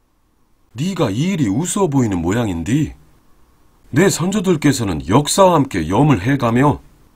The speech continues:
초계와 같이 쓰러져 가셨다. 워낙 천히 여기던 일이라 문헌에는 전해지지 않지만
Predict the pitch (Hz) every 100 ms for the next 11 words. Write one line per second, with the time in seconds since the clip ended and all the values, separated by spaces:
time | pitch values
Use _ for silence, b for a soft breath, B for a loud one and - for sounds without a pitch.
0 | _ _ _ _ _ - - 208 226 175
1 | 95 82 - 80 67 - 170 202 90 -
2 | - - - 95 - - - - - -
3 | - - - - - - 147 170 - -
4 | 190 185 135 139 147 123 104 127 104 80
5 | 80 127 196 185 170 98 98 127 127 110
6 | 87 87 - - 113 131